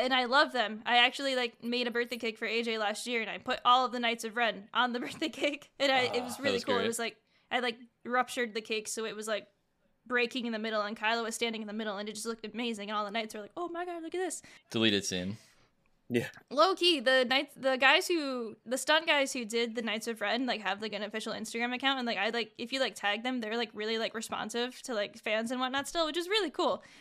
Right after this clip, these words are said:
Speaker 1: I mean, like, they just stood around menacingly, and the, the guys literally did, like, half the stunts, like, in the movie as well, like, not just for the knights. So it's, like, really cool to, like, see that and be able to interact with them.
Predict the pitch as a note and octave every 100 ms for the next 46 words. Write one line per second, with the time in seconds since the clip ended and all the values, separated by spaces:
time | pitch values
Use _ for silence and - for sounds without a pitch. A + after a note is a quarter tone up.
0 | - D4+ E4 C#4 A#3 - D#4 D4+ - F#4+
1 | D#4 D4 C4+ C4 C4 A#3+ G#3 G#3 A3+ A#3
2 | A#3 - A#3+ D4 C#4+ A3 A3 A3+ A3 A3
3 | A#3 G#3 G#3 G#3+ A3 A3+ - G#3 A3+ A3+
4 | A3+ G3 - - A#3 A3+ G3+ G#3 A3 A3
5 | G3 G3 G3+ B3 A#3 A3 G#3 A3+ A3 -
6 | A3 F#3+ G#3 C4 - - - A#3+ G#3+ A3
7 | B3+ B3 B3+ A#3 A3 G#3 G3 - - G#3
8 | A#3+ A3 A3 G#3+ G#3 G3+ G3 A3 C4 D4
9 | D#4